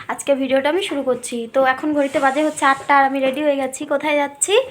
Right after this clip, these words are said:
তো সঙ্গে থাকো, কন্টিনিউ ব্লগটা করতে থাকো, মানে দেখতে থাকো, তাহলে বুঝতে পারবে। একটা জিনিস দেখাতে যাচ্ছি,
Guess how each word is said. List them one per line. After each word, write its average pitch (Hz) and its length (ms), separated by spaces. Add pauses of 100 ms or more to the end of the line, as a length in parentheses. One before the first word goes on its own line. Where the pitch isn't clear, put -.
(540)
তো 247 340
সঙ্গে 269 280
থাকো, 294 280
কন্টিনিউ 277 400
ব্লগটা 247 320
করতে 285 240
থাকো, 302 300
মানে 247 260
দেখতে 254 260
থাকো, 320 280
তাহলে 269 280
বুঝতে 269 260
পারবে। 269 360 (4000)
একটা 247 240
জিনিস 254 240
দেখাতে 247 260
যাচ্ছি, 240 480